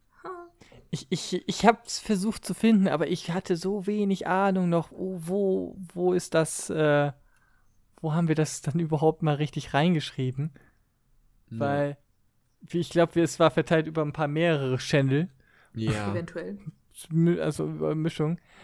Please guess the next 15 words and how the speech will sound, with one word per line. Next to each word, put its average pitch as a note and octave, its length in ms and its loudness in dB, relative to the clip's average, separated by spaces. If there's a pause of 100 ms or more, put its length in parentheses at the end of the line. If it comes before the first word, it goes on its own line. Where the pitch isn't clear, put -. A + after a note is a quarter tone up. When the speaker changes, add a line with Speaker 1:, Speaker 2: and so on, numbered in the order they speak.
(200)
Speaker 1:
Also D#3+ 200 -6
ich - 280 -8
weiß, E3 300 4
dass D#3+ 160 -2
dann D#3+ 180 -2
irgendwann D3+ 440 -4
Kati D3+ 340 -4
halt D3+ 180 -6
dann C#3+ 120 -6
mit D3+ 120 -10
der C#3 140 -8
ganzen D3 340 -12
Ideenwelle C#3+ 580 -6
rumgespammt B2+ 640 -6
ist. - 180 -6